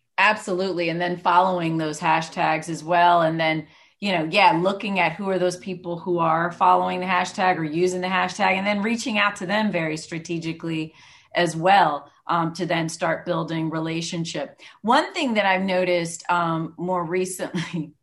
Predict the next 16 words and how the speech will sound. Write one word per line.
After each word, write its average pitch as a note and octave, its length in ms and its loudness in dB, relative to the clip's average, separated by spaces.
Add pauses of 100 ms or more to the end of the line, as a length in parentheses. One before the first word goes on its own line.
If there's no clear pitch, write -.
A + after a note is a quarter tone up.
(240)
<laughs> - 360 -12
is A#3+ 280 2
sort C4 200 4
of B3+ 100 4
this A#3+ 240 -8
trend A#3 840 0
of, F#3+ 520 2
and B3+ 100 2
I D4+ 80 6
don't D#4 140 4
know, E3+ 480 -2
maybe A3+ 320 0
it's A3+ 120 -4
not F3+ 200 2
more D#3 160 0
recently, C3 640 -8